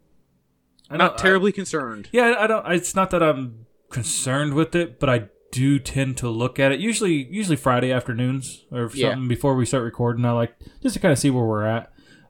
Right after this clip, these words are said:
Speaker 1: But at the
Speaker 2: Exactly.
Speaker 1: same time, it's not super important, but I definitely would love it if more people listened.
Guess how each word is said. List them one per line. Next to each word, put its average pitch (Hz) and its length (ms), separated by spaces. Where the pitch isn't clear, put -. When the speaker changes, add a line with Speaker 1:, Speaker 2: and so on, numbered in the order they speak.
Speaker 1:
But 117 160
at 123 40
the 117 60
Speaker 2:
Exactly. 98 80
Speaker 1:
same 135 220
time, 135 260
it's 117 200
not 120 460
super 190 380
important, 202 640
but 156 120
I 147 100
definitely 120 420
would 107 220
love 117 300
it 107 80
if 98 120
more 107 160
people 101 240
listened. 95 380